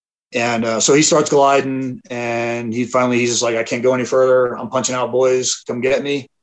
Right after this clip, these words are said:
And, uh, he ejects out of the F fifteen or F sixteen and, um, and gets on the ground. Um, for us, so this happened, that happened about, what was it? About two o'clock, just after two o'clock in the morning.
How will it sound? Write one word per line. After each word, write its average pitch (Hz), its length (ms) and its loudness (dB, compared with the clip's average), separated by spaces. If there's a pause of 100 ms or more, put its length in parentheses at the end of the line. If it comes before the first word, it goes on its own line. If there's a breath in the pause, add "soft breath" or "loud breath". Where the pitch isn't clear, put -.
(360)
And, 113 400 -4
uh, 110 100 -6
he 113 240 0
ejects 117 340 0
out 117 120 -2
of 110 80 -4
the 110 80 -2
F 110 160 -6
fifteen 113 420 -12
or 117 140 0
F 117 100 -4
sixteen 117 540 -6
and, 104 200 -10
um, 110 300 -14 (240)
and 110 100 -12
gets 110 160 -4
on 107 120 -4
the 95 80 -12
ground. 104 320 -14 (960)
Um, 123 520 2 (560)
for - 260 2
us, 139 360 4
so 139 300 4
this 170 180 2
happened, 160 540 -2
that 160 180 2
happened 165 280 0
about, 127 600 0
what 127 120 -10
was 113 180 -6
it? 113 100 -12 (260)
About - 220 -2
two 165 240 4
o'clock, 131 540 0 (640)
just 156 160 0
after 156 180 0
two 143 160 -2
o'clock 127 360 0
in 110 80 -4
the 107 40 -2
morning. 107 400 -6